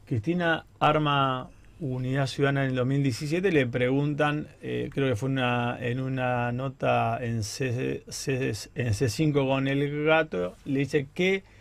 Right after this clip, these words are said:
autocrítica ha-, ha-, haces del último gobierno?". Y ella dice, "Nos faltó interlocución con el,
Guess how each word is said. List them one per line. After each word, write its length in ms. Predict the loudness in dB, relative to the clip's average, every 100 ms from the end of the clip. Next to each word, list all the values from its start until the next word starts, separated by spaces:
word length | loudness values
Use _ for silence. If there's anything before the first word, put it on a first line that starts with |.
| -20 -20 -20 0
autocrítica 1300 | 4 4 4 0 0 0 2 0 0 -2 4 6 6
ha-, 260 | 2 -4 -4 -6 -12
ha-, 840 | -4 -2 0 0 0 -4 -4 0 0
haces 300 | 2 4 6
del 220 | 6 4
último 640 | 0 0 0 0 0 0 0
gobierno?". 840 | 0 0 0 0 0 0 0 2
Y 80 | 4
ella 200 | 4 4
dice, 400 | 2 2 0 0 -2 -20 -10
"Nos 260 | 0 2 2
faltó 520 | 4 2 6 6 6 2 -20 -20 -2
interlocución 960 | 2 2 2 4 6 4 2 0 2 2
con 120 | 4
el, 400 | 2 2 2